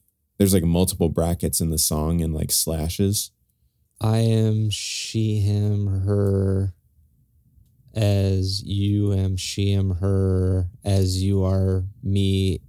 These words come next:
Speaker 2: and we am I, and I are all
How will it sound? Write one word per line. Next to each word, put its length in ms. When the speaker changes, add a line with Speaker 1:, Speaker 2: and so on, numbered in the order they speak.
Speaker 2:
and 240
we 440
am 400
I, 220
and 300
I 560
are 380
all 500